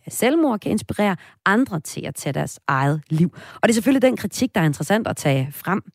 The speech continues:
nu i dag, hvor manualen igen er aktuel, eller i hvert fald, øh, selvmordet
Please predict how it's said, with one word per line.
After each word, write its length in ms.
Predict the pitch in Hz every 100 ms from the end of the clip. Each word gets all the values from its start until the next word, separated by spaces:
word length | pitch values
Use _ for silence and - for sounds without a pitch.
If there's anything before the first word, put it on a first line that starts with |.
| _ _ _ 196
nu 240 | 226 233 -
i 80 |
dag, 280 | 143 220 240 - - -
hvor 200 | 175 165
manualen 460 | 160 156 180 196 160
igen 280 | - 151
er 280 | 170 135 127 -
aktuel, 640 | 170 - - - 170 180
eller 240 | - - -
i 40 | -
hvert 160 | 160
fald, 240 | 160 147 139
øh, 140 | 147
selvmordet 580 | - 185 202 151 147